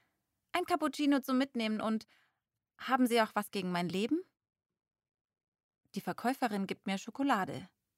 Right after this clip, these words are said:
Und ich liebe sie. Ich frage, ob sie mich adoptieren möchte. Im Lehrerzimmer angekommen, ich unterrichte ja,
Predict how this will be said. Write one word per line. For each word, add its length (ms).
Und 220
ich 160
liebe 360
sie. 320
Ich 160
frage, 420
ob 140
sie 140
mich 180
adoptieren 540
möchte. 400
Im 100
Lehrerzimmer 600
angekommen, 560
ich 400
unterrichte 540
ja, 260